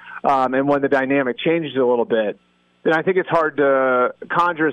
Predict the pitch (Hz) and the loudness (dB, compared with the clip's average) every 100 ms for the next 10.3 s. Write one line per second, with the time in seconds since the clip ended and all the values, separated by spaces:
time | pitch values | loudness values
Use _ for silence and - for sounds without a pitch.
0 | - 151 139 139 131 131 139 135 147 131 | -2 0 2 2 2 0 0 -2 -4 -4
1 | 123 131 117 123 120 113 123 120 117 120 | -2 -2 0 -2 -2 0 -2 -2 -6 -2
2 | 160 175 156 120 127 120 113 113 123 117 | -2 0 -4 0 0 -2 -4 -2 0 -2
3 | 104 - 120 147 131 120 127 127 120 110 | -4 -8 -6 -2 -2 0 -2 0 0 -2
4 | 101 - 131 107 98 - _ _ _ - | -6 -2 -2 -2 -4 -8 _ _ _ -8
5 | - 123 117 113 113 139 - 147 135 131 | -2 0 0 -2 -2 -6 -4 -2 -2 -2
6 | 131 104 117 110 95 - 98 107 - 143 | -4 -4 -6 -6 -6 -6 -8 -10 -2 0
7 | 131 127 _ _ _ _ - - 147 151 | 0 -2 _ _ _ _ -12 -2 0 0
8 | - - - 147 143 190 190 - 165 156 | -2 -4 -2 -2 0 0 0 -2 0 0
9 | 175 175 165 160 151 143 135 160 131 123 | 2 0 0 -2 0 0 0 -2 0 0
10 | 131 139 | -2 -6